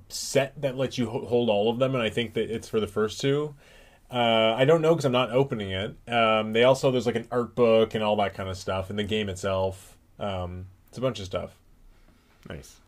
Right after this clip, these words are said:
Speaker 1: Um, I don't care that much. Like, I'm not that deep of a lore fan. Um,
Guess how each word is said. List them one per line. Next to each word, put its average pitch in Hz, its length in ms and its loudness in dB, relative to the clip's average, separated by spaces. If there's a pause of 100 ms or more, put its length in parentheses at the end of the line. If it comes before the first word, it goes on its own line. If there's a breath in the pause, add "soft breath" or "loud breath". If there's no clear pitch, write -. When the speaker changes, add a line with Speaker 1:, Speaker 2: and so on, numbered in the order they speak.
(100)
Speaker 1:
Um, 95 580 -4 (220)
I 143 60 -6
don't 180 320 -4
care 151 300 0
that 110 420 -4
much. 160 480 -6
Like, 135 160 0
I'm 135 80 -2
not 143 300 -4
that 110 320 -6
deep 117 240 -4
of 113 100 -2
a 107 160 2
lore 104 580 0
fan. 113 600 -6 (160)
Um, 104 520 -4